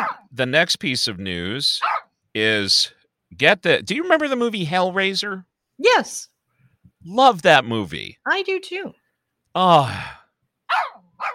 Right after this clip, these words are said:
Speaker 1: Anyway, it
Speaker 2: <laughs>
Speaker 1: is getting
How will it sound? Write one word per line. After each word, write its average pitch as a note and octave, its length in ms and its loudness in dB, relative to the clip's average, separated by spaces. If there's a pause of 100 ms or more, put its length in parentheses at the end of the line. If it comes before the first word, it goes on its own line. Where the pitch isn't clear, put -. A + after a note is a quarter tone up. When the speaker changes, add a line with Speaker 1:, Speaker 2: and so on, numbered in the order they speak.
(400)
Speaker 1:
Anyway, G2+ 520 -2 (500)
it A3 320 4
Speaker 2:
<laughs> - 40 -20
Speaker 1:
is C#3+ 240 0
getting A#2 340 0